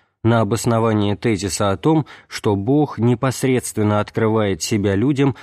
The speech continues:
лишь в библейском тексте. Считалось, что авторы Библии были всего лишь пассивными посредниками, не оказавшими никакого влияния ни на композицию, ни на стиль, ни даже на пунктуацию текста,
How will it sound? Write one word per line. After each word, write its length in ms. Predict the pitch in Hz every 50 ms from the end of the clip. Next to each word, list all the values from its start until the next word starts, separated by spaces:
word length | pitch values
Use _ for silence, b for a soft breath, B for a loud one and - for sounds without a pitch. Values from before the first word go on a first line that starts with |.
| B B B
лишь 320 | 104 113 131 139 127 -
в 80 | 110 104
библейском 720 | 101 101 117 101 98 113 113 107 95 - - 120 117 113
тексте. 580 | - - 120 101 85 78 - - - - - - _ _ _ _ _ _ _ _ _ _ _ _ _ _ _
Считалось, 600 | - - - 143 127 - 135 120 113 107 104 95
что 260 | - - - 123 117
авторы 420 | 113 107 95 - - 107 101 101 107
Библии 520 | 110 135 165 156 117 98 90 80 71 - B B B B B
были 260 | 107 135 147 156 139
всего 340 | 120 - - 123 117 113 123
лишь 260 | 123 127 120 - -
пассивными 680 | - 117 113 - - - - 131 120 127 123 120 120 120
посредниками, 1040 | - - 131 123 - - 127 127 117 101 90 87 85 80 90 82 80 76 71 - b b b b
не 140 | 123 120 120
оказавшими 800 | 120 113 135 123 107 123 120 - - - 127 117 117 117 113
никакого 680 | 107 101 117 123 120 - 127 123 - - 123 113 107 101
влияния 800 | 92 98 104 107 104 104 110 110 104 104 101 101 98 98 92 82
ни 220 | - 113 123 127
на 140 | 120 113 104
композицию, 1080 | - - 104 98 95 85 - 98 95 90 78 95 117 143 147 - - - 123 117 113 104
ни 120 | 107 113 110
на 180 | 107 101 95 87
стиль, 440 | - - - - 127 139 139 120 B B B B B B B
ни 140 | 113 123 117
даже 280 | 117 123 123 107 123
на 140 | 117 120 117
пунктуацию 880 | 104 - 127 117 - - - 143 139 131 117 - - - - 98 98 90
текста, 540 | - - 101 85 76 - - - - -